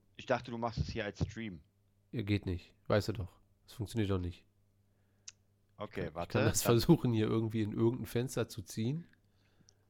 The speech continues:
Speaker 1: Dann machen wir es so, dass wir ihn zusammen gucken.
Speaker 2: Sieht einer irgendwas?
Speaker 1: Und wir, wir machen so, du zählst bis drei.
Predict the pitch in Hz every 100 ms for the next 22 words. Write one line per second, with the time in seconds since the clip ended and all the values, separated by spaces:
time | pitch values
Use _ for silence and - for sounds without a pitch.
0 | _ 104 101 101 104 113 107 92 101 123
1 | 117 95 104 95 95 95 123 127 104 113
2 | 143 190 _ _ _ - - 123 131 135
3 | - 143 139 - 170 - - _ _ -
4 | 107 104 120 117 120 135 131 120 151 131
5 | 120 - 135 127 127 - 110 - - 95
6 | 92 113